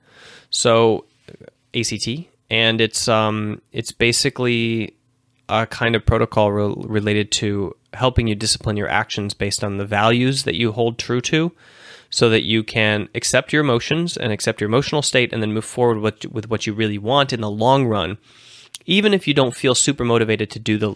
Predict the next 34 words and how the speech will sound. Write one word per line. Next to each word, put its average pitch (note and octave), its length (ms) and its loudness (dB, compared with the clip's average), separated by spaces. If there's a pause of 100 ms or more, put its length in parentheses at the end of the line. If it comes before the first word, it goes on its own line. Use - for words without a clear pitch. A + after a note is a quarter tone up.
the G#2 140 -4
things B2+ 520 0
that A2 220 -4
get - 300 -2
you G#2+ 100 -4
there - 320 -10 (540)
in A2 100 -6
the E2+ 60 -6
first - 260 -4
place, - 320 -12 (400)
like D#2+ 300 -2 (500)
disciplining G#2+ 460 0
yourself G#2 280 0
to - 100 -8
do D3+ 200 2
something C#3 340 2
or A#2 60 2
to - 140 -4
not G#2 340 -4
do - 80 -8
something - 340 -8
that - 140 -10
you, - 220 -8 (520)
that - 100 -12
you G#2 60 -2
don't, G2+ 360 -4 (400)
uh, F#2 340 -6 (220)
in C3 160 4
order C3+ 160 4
to B2 180 2
achieve G#2 320 -2
your F#2+ 100 -6
goals, - 440 -8
essentially. - 380 -12